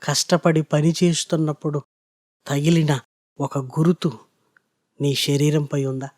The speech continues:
ఆటలని, ఈరోజు పోటీలని, ఈరోజు గొడవలని, కొట్లాటలని,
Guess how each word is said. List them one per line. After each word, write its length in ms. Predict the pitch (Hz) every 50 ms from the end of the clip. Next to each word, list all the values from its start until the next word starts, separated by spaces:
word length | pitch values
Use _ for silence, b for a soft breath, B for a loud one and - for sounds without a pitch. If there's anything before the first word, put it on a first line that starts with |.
| _ - -
ఆటలని, 600 | 127 127 139 147 - 147 135 131 120 123 127 135 _ _ _ _ _ _ _ _ _ _ _ _ _ _ -
ఈరోజు 400 | 143 151 147 160 180 190 165 170
పోటీలని, 760 | 151 _ - 160 165 170 160 190 180 165 156 147 135 143 135 _ _ _ _ _ _ _ _ _ _ _ _ _ _ _ - -
ఈరోజు 360 | 160 160 160 170 185 180 180
గొడవలని, 800 | 160 135 147 151 156 175 180 185 180 175 160 147 147 147 165 160 -
కొట్లాటలని, 840 | - 143 139 - - 175 175 175 165 - 160 147 143 139 143 160